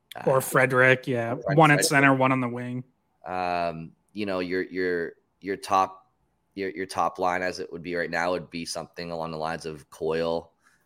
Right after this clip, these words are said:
Speaker 2: uh, DeBrusk and Marchand, or Zacha, DeBrusk and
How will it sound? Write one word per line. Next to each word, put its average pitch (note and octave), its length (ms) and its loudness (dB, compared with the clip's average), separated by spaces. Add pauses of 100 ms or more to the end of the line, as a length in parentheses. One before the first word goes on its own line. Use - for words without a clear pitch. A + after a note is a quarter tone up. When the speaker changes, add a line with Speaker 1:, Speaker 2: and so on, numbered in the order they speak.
(460)
Speaker 2:
uh, D2 360 -4 (100)
DeBrusk F2+ 420 -2
and F2 100 -8
Marchand, F2+ 580 -4
or D#2 100 -2
Zacha, F2 520 -2
DeBrusk F2 460 -6
and D#2 180 -10